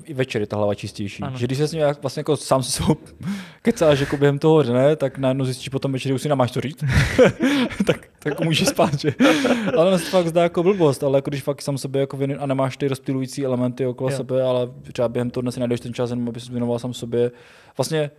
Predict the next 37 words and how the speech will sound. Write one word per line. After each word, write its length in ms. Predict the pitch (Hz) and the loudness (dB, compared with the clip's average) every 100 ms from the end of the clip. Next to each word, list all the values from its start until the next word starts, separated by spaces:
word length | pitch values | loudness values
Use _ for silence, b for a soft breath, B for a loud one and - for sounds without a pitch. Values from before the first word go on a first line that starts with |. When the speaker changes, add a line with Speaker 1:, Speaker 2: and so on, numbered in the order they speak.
| b b b b - | b b b b -10
Speaker 1:
já, 100 | - | -6
já, 200 | 113 113 - 139 | 0 0 0 0
já 100 | 127 | 0
třeba 220 | 113 113 | 2 2
jako 120 | 113 | 2
nemedituju 440 | 110 104 98 101 101 | 0 0 -2 -2 -4
nebo 200 | 104 104 | -4 -4
tak, 280 | 92 92 - | -6 -6 0
ale 160 | 123 | 2
vím, 140 | 143 156 | 2 0
že, 80 | 165 - | -4 -4
že 140 | 135 | 0
je 80 | 139 | 2
to 100 | 143 | 0
jako 140 | 139 | -2
prospěšné, 720 | 143 131 - 120 113 110 143 190 b b b | -2 -4 -2 -2 -2 -2 -4 -6 b b b
ne 80 | 107 | -4
kvůli 180 | 131 135 | 0 0
tomu, 240 | 113 107 | 0 -2
že 80 | 98 | -4
se 140 | - | -8
snaží 280 | 104 104 101 | -8 -6 -6
najít 240 | 104 104 - | -4 -6 -8
otevřít 360 | 113 - - | -12 -12 -14
si 60 | - | -14
třetí 320 | - - 110 | -16 -8 -6
oko 360 | 95 - 101 101 | -6 -4 -2 -2
a 80 | |
pr-, 340 | 98 _ 92 98 | -4 _ -10 -8
a 200 | 95 95 | -8 -6
otevřít 420 | 87 95 101 104 98 | -6 -8 -10 -10 -10
prostě 240 | 101 101 | -12 -10
nějakou 240 | 92 - | -10 -8
nirvánu 600 | 101 98 101 98 104 104 | -6 -6 -8 -8 -8 -8
a 40 | 104 | -10
všechno, 440 | - 98 107 104 | -10 -10 -6 -4
ale, 260 | 107 110 | -2 -2